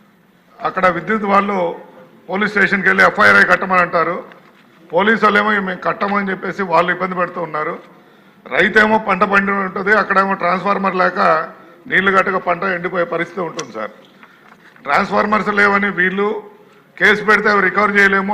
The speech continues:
అక్కడ ఫైనల్గా రికవర్ చేసినా కూడా ఒక కాపర్ తీగ ఒక్కటి తప్ప ఇంకేం రాదు సార్. ఎందుకంటే అది పగలగొట్టేసి ఆ కాపర్ కోసం దొంగలు ఇబ్బంది పెట్టే పరిస్థితి ఉంది. ఆ విధంగా కూడా పంట నష్టపోవడం జరుగుతూ ఉంది సార్. అదేవిధంగా ఈ ఆర్డీఎస్, ఆ,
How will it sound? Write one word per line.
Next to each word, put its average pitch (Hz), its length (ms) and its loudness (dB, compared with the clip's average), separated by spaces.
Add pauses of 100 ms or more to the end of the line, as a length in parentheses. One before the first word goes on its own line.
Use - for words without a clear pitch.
అక్కడ 185 160 -2 (180)
ఫైనల్గా 208 440 2
రికవర్ 208 300 2
చేసినా 202 240 0 (100)
కూడా 202 140 2 (520)
ఒక 143 100 -2 (140)
కాపర్ 202 360 4
తీగ 220 240 0
ఒక్కటి 196 240 -6
తప్ప 185 120 -6 (100)
ఇంకేం 190 320 -2
రాదు 170 200 2
సార్. 139 140 -4 (140)
ఎందుకంటే 190 320 0
అది 175 140 -4
పగలగొట్టేసి 196 680 0 (480)
ఆ - 20 0 (120)
కాపర్ 196 360 2
కోసం 196 220 -4 (100)
దొంగలు 185 280 0 (340)
ఇబ్బంది 175 260 -2
పెట్టే 175 260 -4
పరిస్థితి 175 300 -6
ఉంది. 180 160 -6 (600)
ఆ 151 40 6 (100)
విధంగా 208 340 4
కూడా 214 120 4 (140)
పంట 185 200 -2 (100)
నష్టపోవడం 185 500 -2
జరుగుతూ 170 320 -2
ఉంది 127 160 -12
సార్. 104 140 -6 (640)
అదేవిధంగా 214 580 4 (720)
ఈ 165 40 -2 (140)
ఆర్డీఎస్, 214 480 4 (680)
ఆ, - 20 -2